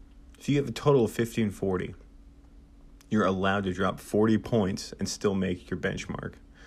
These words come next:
right? If your personal benchmark is fifteen hundred, think about that. You can drop forty freaking points. That's a ton of points. I can't imagine, I mean, granted, that's not my, my benchmark. It's not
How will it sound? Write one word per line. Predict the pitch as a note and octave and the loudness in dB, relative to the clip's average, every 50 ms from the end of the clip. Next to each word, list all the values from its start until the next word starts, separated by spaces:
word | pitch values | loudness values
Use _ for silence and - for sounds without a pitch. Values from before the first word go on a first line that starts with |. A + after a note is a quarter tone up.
| - - - - - - - - | -20 -20 -20 -20 -20 -16 -8 -4
right? | G2 G2 G2+ - - | -2 -2 -2 -2 -4
If | G2+ - - | -8 -8 -10
your | G2+ | -8
personal | - - - C#3 C#3+ C#3+ D#3 C#3+ C3 A#2 - - - - - - - | -4 2 4 4 4 4 2 0 0 0 -4 -10 -16 -20 -8 -2 0
benchmark | C3+ C3+ C3+ C3+ - A2 F#2+ F2+ F2+ | 2 2 2 2 0 0 0 0 0
is | F2+ - | -2 -4
fifteen | - - A2 G#2+ - A2+ A2 G#2+ | 0 -2 -2 0 0 -2 -2 0
hundred, | A2+ A2+ G#2 F2+ F2+ - - - - - - - - - - | 0 0 0 -2 -2 -6 -10 -16 -20 -20 -20 -20 -20 -14 -2
think | - C#3+ C#3+ D3 | 2 2 4 4
about | D#3+ - F#2 F2+ - | 4 4 2 2 2
that. | - F#2+ F#2+ - - - - - - - - - | -2 -4 -6 -8 -16 -20 -20 -20 -20 -20 -12 -4
You | - A2 A#2+ B2 | 0 0 0 2
can | - C#3+ C3+ | 4 2 4
drop | A#2 A#2 A#2 G#2+ G2 - - | 4 6 6 6 4 2 -2
forty | - - - - - B2 A#2 A#2 A#2 A#2+ A#2+ A#2 A2+ A#2 A#2 A#2 A2+ - - - - - - - - - - | -12 -18 -10 -2 4 6 6 6 6 6 4 4 2 2 0 -2 -4 -8 -14 -20 -20 -20 -20 -20 -20 -20 -20
freaking | - - - - G#3+ - G#2 F#2+ - | -6 0 4 4 4 4 0 -4 -4
points. | - G#2 F#2 F2+ - - - - - - - - - - - - | -2 -2 -2 -2 -4 -8 -14 -18 -20 -20 -20 -20 -20 -20 -6 2
That's | - A#2+ A#2+ - | 4 4 4 4
a | A2+ | 2
ton | - - B2+ | 2 2 2
of | A2+ G#2 | 2 0
points. | - - A2+ F#2 E2+ - | 0 -2 -4 -4 -4 -2
I | - G2+ G#2+ | 0 0 0
can't | G#2 - C3+ B2+ B2 | 2 2 0 0 2
imagine, | A#2 A2+ A2+ A2 A2 G2+ G#2 G2+ G2 F#2+ F#2 - - - - - - - - - - - - - - - - | 2 2 2 2 2 0 0 -2 -2 -2 -4 -8 -10 -20 -20 -20 -20 -20 -20 -20 -20 -20 -20 -20 -14 -4 2
I | - | 4
mean, | A#2 A#2+ A2+ | 6 6 6
granted, | G#2 A2+ A#2 A2+ G#2+ G#2 F#2+ F#2+ - | 6 6 6 6 6 4 4 4 6
that's | - A2 G#2+ - | 6 6 6 6
not | A#2 A2 - | 2 2 2
my, | F2 G2+ F#2+ | 2 2 2
my | F2+ - G#2 G2+ G2+ | 2 2 0 0 0
benchmark. | F2+ F#2 F#2+ F#2+ F#2 - F#2 E2+ F2 | 2 2 0 0 0 -2 -4 -6 -6
It's | F2+ - | -6 -6
not | F2+ F2 F2 - | -6 -4 -6 -6